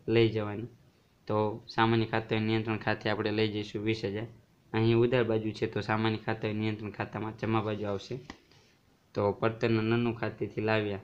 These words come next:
નફો વીસ હજાર. ત્યાર પછી આનો જમા બાજુનું total કરીશું તો બે લાખ ચોસઠ હજાર ત્રણસો મળશે.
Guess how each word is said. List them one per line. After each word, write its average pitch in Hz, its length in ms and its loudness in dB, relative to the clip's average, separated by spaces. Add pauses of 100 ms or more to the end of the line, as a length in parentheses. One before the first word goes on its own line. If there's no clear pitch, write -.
(220)
નફો 110 300 -4 (380)
વીસ 113 260 0
હજાર. 98 200 -6 (600)
ત્યાર 113 200 0
પછી 117 220 -4
આનો 113 340 0 (100)
જમા 113 220 2
બાજુનું 110 360 0
total 110 320 -4
કરીશું 104 420 -4 (840)
તો 104 140 -2
બે 110 200 2
લાખ 110 280 0
ચોસઠ 110 320 -2
હજાર 107 200 0
ત્રણસો 113 360 -4
મળશે. 101 400 -6